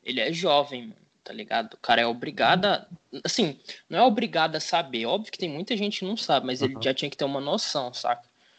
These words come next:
Speaker 1: Porque
Speaker 2: Aham.
Speaker 1: isso de, de não saber, mano, meu vô, é, tipo, essas pessoas mais velhas, assim, é óbvio que os caras vão ser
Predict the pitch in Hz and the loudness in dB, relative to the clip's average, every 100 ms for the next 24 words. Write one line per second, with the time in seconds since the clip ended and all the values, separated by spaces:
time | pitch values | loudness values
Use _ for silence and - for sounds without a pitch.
0 | _ - - 110 147 190 - 185 170 185 | _ -4 -2 2 2 0 -2 -2 0 2
1 | 156 104 139 - 143 131 127 - 165 143 | 2 -2 -6 -8 -8 -6 -8 -4 0 0
2 | 123 147 139 165 147 110 - 117 139 160 | 2 -2 0 -2 -2 -4 -10 -6 -2 -4
3 | 135 113 117 156 160 139 117 - _ _ | -4 -4 0 2 4 2 -2 -6 _ _
4 | _ _ 113 113 117 110 104 104 - - | _ _ -2 0 0 0 0 -4 -6 -10
5 | - - 127 131 - 131 - 123 120 127 | -12 -8 -6 -4 -2 -2 -2 -4 -2 -2
6 | 135 127 107 160 139 110 - 180 175 123 | -2 -2 0 2 0 -4 -8 -6 -6 -4
7 | 220 208 - 170 - 127 120 120 123 123 | -2 -4 -6 -10 -2 2 2 -2 -8 -6
8 | - 117 | -6 -8